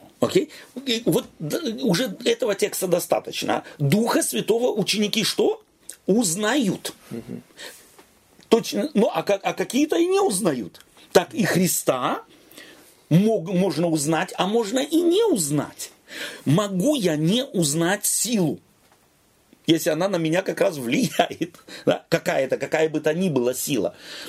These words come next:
Speaker 1: да? Могу я от неё уйти просто от слепой какой-то силы, не личностной силы? Конечно же, нет. Здесь однозначно указывается на личностные категории того,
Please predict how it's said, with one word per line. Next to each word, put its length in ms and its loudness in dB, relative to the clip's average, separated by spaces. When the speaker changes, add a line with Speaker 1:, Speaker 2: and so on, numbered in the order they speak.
Speaker 1:
да? 360 0
Могу 300 2
я 180 2
от 260 -4
неё 220 4
уйти 840 -2
просто 520 0
от 120 -4
слепой 480 0
какой-то 480 -2
силы, 400 2
не 220 2
личностной 800 -2
силы? 400 -4
Конечно 380 0
же, 140 0
нет. 320 -2
Здесь 460 0
однозначно 640 -2
указывается 840 -2
на 400 2
личностные 920 0
категории 760 0
того, 600 0